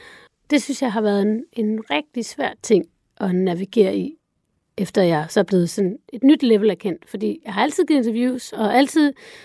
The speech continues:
men altid fået lov at læse ting igennem, og altid samtykket. Og nu, nu kommer der så en hel masse presse, som jeg bestemt ikke samtykker til.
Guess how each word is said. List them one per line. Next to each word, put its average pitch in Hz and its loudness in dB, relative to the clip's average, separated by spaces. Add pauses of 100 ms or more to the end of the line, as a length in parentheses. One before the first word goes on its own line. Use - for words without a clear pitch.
(140)
men 254 2
altid 294 2
fået 262 0
lov 233 4
at 262 4
læse 233 0
ting 254 0
igennem, 233 0
og 208 -2
altid 262 -8
samtykket. 233 -4 (500)
Og 262 0
nu, 262 4
nu 294 0
kommer 247 0
der 208 -2
så 233 -6
en 226 -4
hel 220 -2
masse 202 -4
presse, 208 -4
som 196 -4
jeg 180 -6 (280)
bestemt 226 0
ikke 190 -8
samtykker - -8
til. - -8